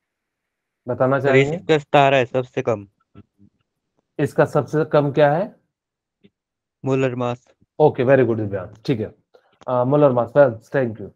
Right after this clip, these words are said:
Speaker 1: ओके, ठीक है, यानी कि इसका देखो मोलर मास क्या हो जाएगा, यानी कि मोलर मास कितना है, सेवनटीन, और इसका जो है कितना है,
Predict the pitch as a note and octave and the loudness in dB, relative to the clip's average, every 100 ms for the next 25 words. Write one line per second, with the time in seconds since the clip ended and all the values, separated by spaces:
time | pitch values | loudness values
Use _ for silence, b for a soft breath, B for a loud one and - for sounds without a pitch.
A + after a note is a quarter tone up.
0 | _ _ _ _ - D#3+ C3 A#2+ _ _ | _ _ _ _ 0 0 0 -8 _ _
1 | F3+ F#3+ G#3+ - _ F3+ F#3 G#3+ F#3 G#3 | 0 2 2 -2 _ 4 6 4 2 -2
2 | A3+ _ _ _ - F3+ F3+ A3 F3+ G3 | -4 _ _ _ 0 2 2 2 2 0
3 | E3+ E3 E3 D3 C#3+ - C#3+ B2+ A#2+ A#2+ | 2 2 2 0 -4 -4 -2 -2 -2 -4
4 | A#2 C3+ F3+ _ _ - D#3 F3+ F#3 C#3+ | -4 -8 -10 _ _ -6 -2 0 -2 -4
5 | D#3 F3 _ - C#3+ D3 E3+ D#3+ D#3+ D#3 | -6 -6 _ -12 -6 -2 -2 -2 -4 -6
6 | D#3+ C#3 D#3 D#3 E3+ - C#3+ C#3 C#3 F3 | -10 -8 -6 -6 -8 -6 -4 -4 -4 -4
7 | G3 G#3+ _ _ _ _ _ _ - C3+ | -4 -8 _ _ _ _ _ _ -6 -2
8 | C3 C3+ C#3 - D#3+ - F3+ D#3+ D#3+ E3 | -2 -4 -8 -10 -8 -2 0 0 -4 -6
9 | C#3+ D3+ C#3+ C#3+ | -8 -6 -6 -6